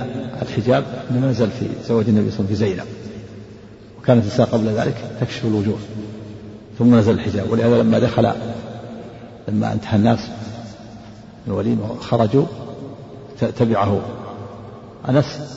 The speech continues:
في سكفة الباب، أرخى الحجاب بينه وبينه ستار. قبل ذلك كانت ك-،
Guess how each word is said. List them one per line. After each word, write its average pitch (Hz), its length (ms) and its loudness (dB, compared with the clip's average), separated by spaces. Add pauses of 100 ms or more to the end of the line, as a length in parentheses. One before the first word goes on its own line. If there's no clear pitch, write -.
(600)
في 123 120 4 (280)
سكفة - 400 -4
الباب، 131 300 2 (200)
أرخى - 220 -2
الحجاب 104 400 -2
بينه 98 260 0
وبينه - 320 -6 (1160)
ستار. - 440 0 (1400)
قبل 120 200 4
ذلك 123 300 2
كانت 110 280 2 (2500)
ك-، - 160 -10